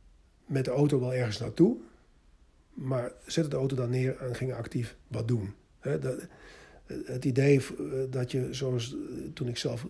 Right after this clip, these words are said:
heel jong was, had mijn vader ook een auto, een oude, oude Volkswagen, en dan gingen we een eindje rijden. En het rijden was eigenlijk al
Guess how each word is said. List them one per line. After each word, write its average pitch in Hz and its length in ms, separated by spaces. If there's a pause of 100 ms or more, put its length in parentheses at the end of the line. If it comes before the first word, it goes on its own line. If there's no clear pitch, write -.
heel 123 300 (300)
jong 135 220
was, 123 120
had 120 100
mijn 110 120
vader 113 280
ook 151 160
een 156 80
auto, 151 520 (580)
een - 80
oude, 123 300
oude 113 220
Volkswagen, 135 600
en 131 60
dan 123 100
gingen 131 220
we 127 140
een 139 160
eindje 127 280
rijden. 113 560 (140)
En - 160
het 117 120
rijden 160 400
was 143 220
eigenlijk 147 440
al 131 300